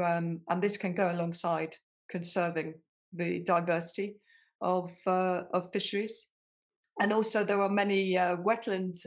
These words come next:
habitats which will require on there being some grazing animals, <laughs> um, to, to keep them in, in condition. So having sustainable, um, farming systems which include animals, I think, uh,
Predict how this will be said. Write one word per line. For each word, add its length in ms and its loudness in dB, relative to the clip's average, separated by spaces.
habitats 540 0
which 240 0
will 180 4
require 600 4
on 200 2
there 80 2
being 420 2
some 320 -2
grazing 380 0
animals, 420 -4
<laughs> 220 -2
um, 340 2
to, 320 2
to 80 -6
keep 280 -4
them 140 0
in, 220 -6
in 160 -2
condition. 400 -4
So 160 2
having 320 0
sustainable, 920 0
um, 680 0
farming 300 4
systems 640 -4
which 200 -6
include 380 -2
animals, 540 -2
I 60 -2
think, 360 -6
uh, 360 -2